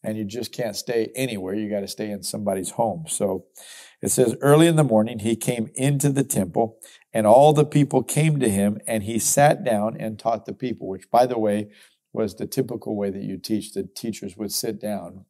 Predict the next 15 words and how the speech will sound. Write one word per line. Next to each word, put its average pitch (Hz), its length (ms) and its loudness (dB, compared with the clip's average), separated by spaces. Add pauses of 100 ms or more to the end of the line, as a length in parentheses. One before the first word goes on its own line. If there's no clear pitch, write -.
(140)
and 92 320 -8
teach. - 360 -2 (760)
Verse 135 220 4
three, 117 300 6
"Then 131 180 4
the 151 100 6
scribes 147 460 6
and 147 140 0
Pharisees 131 560 2
brought 135 460 4
to 120 100 0
him," 101 240 0
now 101 120 2
watch 123 300 6
this, 104 280 0